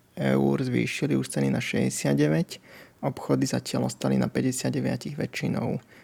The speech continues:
Niektoré hry už aj tam trošku zdražili. Ale teraz to pôjde všetko o desať eur hore. Čiže šesťdesiatdeväť asi v obchodoch a sedemdesiatdeväť postupne v digitále. Záleží,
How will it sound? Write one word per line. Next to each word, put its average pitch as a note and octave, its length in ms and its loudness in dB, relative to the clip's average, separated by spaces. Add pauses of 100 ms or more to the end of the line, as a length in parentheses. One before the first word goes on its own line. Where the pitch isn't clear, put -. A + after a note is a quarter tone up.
(160)
Niektoré - 400 -6
hry - 160 -4
už - 160 -4
aj - 80 -6
tam - 400 -4
trošku - 400 -8
zdražili. D#3+ 720 0 (480)
Ale C3 160 4
teraz C#3 320 6
to - 80 2
pôjde C3 240 4
všetko - 300 -4 (100)
o C3 60 4
desať B2+ 340 2 (320)
eur C3+ 320 4
hore. B2+ 400 2 (400)
Čiže A#2 400 0 (1200)
šesťdesiatdeväť C3 800 2
asi - 240 0
v - 80 2
obchodoch C#3+ 480 2
a A2+ 80 0
sedemdesiatdeväť B2+ 1040 0 (400)
postupne - 480 -2
v - 80 -4
digitále. - 640 0
Záleží, - 560 -6